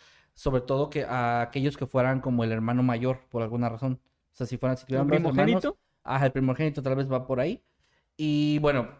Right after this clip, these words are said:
Speaker 1: se les aparecían, eh, frente a ellos de noche y después de hacerse como amigos de ellos, los atacaban violentamente.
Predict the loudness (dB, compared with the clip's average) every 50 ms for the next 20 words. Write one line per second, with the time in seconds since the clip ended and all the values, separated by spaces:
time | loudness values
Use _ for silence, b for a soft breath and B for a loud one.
0 | _ _ -6 -4 -2 0 0 0 0 -2 -2 -2 0 2 2 2 2 0 0 -2
1 | -4 -2 -2 -2 0 0 0 0 0 0 0 0 2 2 2 2 0 0 -2 -2
2 | -2 -2 -2 -2 -4 -4 -2 -2 -2 -4 -4 -6 -6 -6 -4 -6 -8 -8 -6 -6
3 | -4 -4 -2 -2 -2 0 0 0 0 0 0 0 0 0 0 -2 -4 -6 -8 -12
4 | -14 -14 -12 -8 -6 -4 -2 0 0 0 0 -2 -2 -2 -2 -2 -2 -6 -8 -12